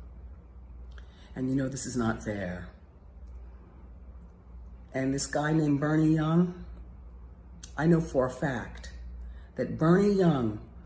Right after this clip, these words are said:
used my American Express card to hire an attorney to file a petition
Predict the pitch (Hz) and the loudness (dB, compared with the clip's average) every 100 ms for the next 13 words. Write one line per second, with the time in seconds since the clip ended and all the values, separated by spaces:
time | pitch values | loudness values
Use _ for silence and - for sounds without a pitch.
0 | - 139 147 135 127 - - - 143 165 | -8 0 2 2 0 -6 -12 -8 4 6
1 | 180 165 120 101 - - - - - 135 | 8 6 2 -4 -8 -16 -20 -10 0 2
2 | 127 131 170 156 - - - 151 - - | 4 2 2 0 -2 -6 -2 0 0 -4
3 | - - - 120 95 90 95 - - - | -6 -12 -2 0 0 -4 -10 -16 -20 -20
4 | - - - - - - - - - - | -20 -20 -18 -16 -14 -14 -16 -18 -20 -20
5 | - - - - 180 175 - - 196 185 | -20 -20 -10 2 2 2 -2 6 10 10
6 | 185 180 185 180 - - - - - - | 8 6 2 0 -8 -16 -20 -20 -20 -18
7 | - - - - - - - - - - | -18 -18 -18 -16 -14 -14 -16 -18 -18 -20
8 | - - 180 139 - - 208 196 165 - | -20 4 8 8 6 4 6 8 8 6
9 | - - - - - - - - - - | -4 -10 -12 -14 -16 -18 -20 -20 -20 -18
10 | - - - - - - - - - 240 | -18 -20 -20 -20 -20 -18 -18 -6 2 8
11 | 160 156 - - 180 175 165 165 170 - | 8 6 -4 2 8 10 10 8 4 2
12 | - 170 185 170 - 113 110 | -2 0 2 2 2 0 0